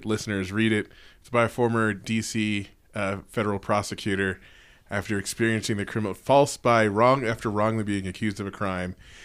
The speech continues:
and experiencing the criminal justice system, comes to revelations and changes his whole outlook. So do you share in your own practice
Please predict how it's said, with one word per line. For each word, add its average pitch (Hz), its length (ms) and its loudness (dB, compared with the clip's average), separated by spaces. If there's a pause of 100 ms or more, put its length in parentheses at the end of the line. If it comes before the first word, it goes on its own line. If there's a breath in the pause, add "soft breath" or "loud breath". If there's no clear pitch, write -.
(160 loud breath)
and 98 100 -2
experiencing 101 520 -2
the 92 80 -2
criminal 95 320 -2
justice 95 360 -4
system, 90 460 -6 (640 soft breath)
comes 113 280 0
to 104 260 0
revelations 101 720 -2
and 92 120 -8
changes 95 440 -6
his 90 140 -10
whole 90 140 -4
outlook. 95 360 -6
So 107 320 -2 (420 soft breath)
do 131 100 -4
you 135 100 0
share 127 540 4
in 110 220 -8
your 113 260 -2
own 110 460 -4 (160)
practice 110 560 0